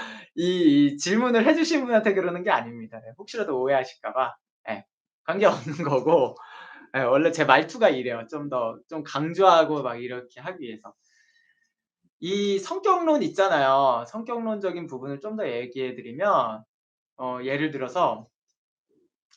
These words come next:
"내가 착하다, 못됐다." 이런 건 성격이 안 돼요.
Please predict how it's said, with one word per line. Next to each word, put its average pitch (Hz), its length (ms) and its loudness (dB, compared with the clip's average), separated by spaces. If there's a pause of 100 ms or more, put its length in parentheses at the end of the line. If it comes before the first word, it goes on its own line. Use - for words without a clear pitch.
(420)
"내가 131 240 0
착하다, - 480 2
못됐다." 139 720 -4
이런 165 200 -4
건 190 80 -2
성격이 226 360 -2
안 117 200 -2
돼요. 107 440 -6